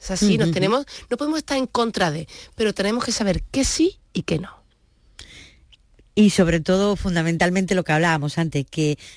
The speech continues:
Speaker 2: ahí vale lo mismo la opinión de un catedrático que de un niño de quince años. Y, y, en fin, eso es muy, muy peligroso.
Speaker 1: Muy peligroso, mm, cuando además es anónimo.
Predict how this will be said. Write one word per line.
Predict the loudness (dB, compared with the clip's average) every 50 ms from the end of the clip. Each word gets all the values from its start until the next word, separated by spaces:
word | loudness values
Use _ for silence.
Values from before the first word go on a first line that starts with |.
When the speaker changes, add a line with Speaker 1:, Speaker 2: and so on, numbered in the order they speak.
| -10 -4
Speaker 2:
ahí | 0 2 2 2
vale | 2 2 2 0 -2
lo | -2
mismo | -2 -4 -2 -2 -2
la | -2 -2
opinión | -4 -4 -4 -4 -2 -2
de | -2 -2
un | -2
catedrático | -2 -2 0 0 0 2 0 0 0 0 -2 -2 -2
que | 0 0 0
de | 2 2
un | 0 0
niño | 0 0 0 0
de | 0 0
quince | 0 -2 -2 0 0 0
años. | 0 0 0 0 -2 -2 -4 -8 _ _ -20 -20 -20 _ _ _ _ _ _ -4
Y, | -2 0 0 2 2 0 0 -2 -4 -6 -8 -8
y, | -8 -6 -6
en | -4
fin, | -2 -2 -2 -2 -4 -6
eso | -6 -2 -2
es | 0
muy, | 0 2 2 2 2 2 0 0 0 0 0 -2 -4 -6 -10 -18 -8 0
muy | 2 4 4
peligroso. | 4 4 2 2 0 0 0 0 -2 -4 -10 -10 -10
Speaker 1:
Muy | -8 -8 -6 -4
peligroso, | -4 -2 -2 -4 -4 -4 -4 -6 -6 -8 -12 -20 -20 _ _ -12
mm, | -8 -8 -6 -6 -8 -8
cuando | -4 -2 -2 0 0 -2 -4
además | -4 -4 -4 -4 -4 -2 -2 -2 -2 -4 -6 -10 -12 -14 _ _ _ _ _ _ _ _ _ _ _ _ -20 _ _ _ _ _ _ _ _ _ _ -20 -20 _ _
es | -8 -6 -6 -6 -6
anónimo. | -6 -6 -6 -6 -6 -8 -10 -12 -14